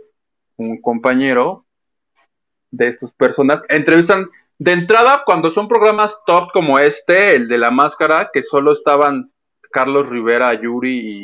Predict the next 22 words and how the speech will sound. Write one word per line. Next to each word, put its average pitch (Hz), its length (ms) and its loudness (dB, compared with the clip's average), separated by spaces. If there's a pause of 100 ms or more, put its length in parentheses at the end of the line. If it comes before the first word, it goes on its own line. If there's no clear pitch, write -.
(120)
y 87 40 -20
Juan 127 300 -4
Pazurita, 139 640 -2
de 151 100 2
entrada, 190 680 2 (960)
creo 151 240 -2
que 170 220 -4 (340)
su - 160 -4
oficina 143 640 -2
era 156 160 2
la 143 140 2
de 113 60 0
los 110 180 -2
ejecutivos. 113 680 -10 (360)
Atendían 147 580 -2
desde 143 220 -6
ahí. 110 220 -6 (1300)
Y 156 100 2
no 202 140 2
los 269 160 2
podías 214 240 4
entrevistar 160 720 -2